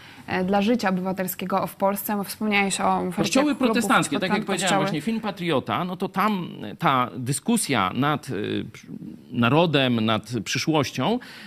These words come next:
Speaker 2: odbywała się właśnie w kościołach protestanckich. Po pierwsze, Biblia bardzo dużo mówi o sprawach narodu, społeczeństwa obywatelskiego, organizacji państwa, czyli,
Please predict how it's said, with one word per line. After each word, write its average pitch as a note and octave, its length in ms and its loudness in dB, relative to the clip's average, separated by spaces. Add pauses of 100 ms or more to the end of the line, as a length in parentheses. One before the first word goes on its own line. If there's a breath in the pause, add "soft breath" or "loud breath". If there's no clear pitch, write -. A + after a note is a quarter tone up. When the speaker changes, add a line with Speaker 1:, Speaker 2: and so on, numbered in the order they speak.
(160 loud breath)
Speaker 2:
odbywała E3 600 4
się F#3+ 180 0
właśnie A#2+ 380 0
w - 40 -10
kościołach D3 460 -2
protestanckich. G#3 680 0
Po - 120 -2
pierwsze, F3+ 360 2
Biblia D3+ 340 0
bardzo F3 300 2
dużo F#3+ 540 4
mówi C#3+ 360 4
o D#3 100 0
sprawach C#3 640 2
narodu, C3+ 480 4
społeczeństwa C#3+ 680 0
obywatelskiego, C3+ 920 0
organizacji C3 640 0
państwa, E3 480 -2
czyli, A2+ 300 -4